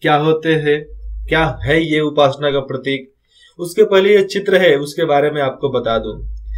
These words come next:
नीचे दाईं ओर देखिएगा तो बोध वृक्ष की पूजा, चित्र में वृक्ष दिखाया गया है, जो यहाँ पर वृक्ष की पूजा लोग करते हैं, ठीक है।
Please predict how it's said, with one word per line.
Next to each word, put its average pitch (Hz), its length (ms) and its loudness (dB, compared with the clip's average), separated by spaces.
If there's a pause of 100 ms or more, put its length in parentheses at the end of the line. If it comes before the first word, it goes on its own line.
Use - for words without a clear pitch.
(300)
नीचे 180 300 2
दाईं 190 300 4
ओर 190 160 4
देखिएगा 156 580 4 (500)
तो 151 180 2
बोध 202 240 4
वृक्ष 165 380 -2
की 165 220 -2
पूजा, 143 680 -2 (200)
चित्र 180 340 0
में 170 120 0
वृक्ष 139 380 -2 (440)
दिखाया 139 380 2
गया 156 200 2
है, 143 100 4
जो 139 120 -4
यहाँ 147 240 0
पर 147 140 0
वृक्ष 156 320 -6
की 147 140 -10
पूजा 143 340 -2
लोग 139 220 0
करते 117 280 -2
हैं, 110 180 -4
ठीक 156 200 -8
है। 185 200 -6